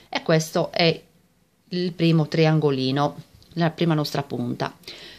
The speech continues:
Poi riprendo a fare le cinque catenelle e rinizio con una maglia bassa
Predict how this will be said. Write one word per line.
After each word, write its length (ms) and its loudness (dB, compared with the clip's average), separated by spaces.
Poi 260 2
riprendo 400 0
a 40 -8
fare 340 -10
le 220 -16
cinque 440 -6
catenelle 840 -4
e 100 0
rinizio 480 0
con 160 -2
una 220 0
maglia 340 -2
bassa 680 0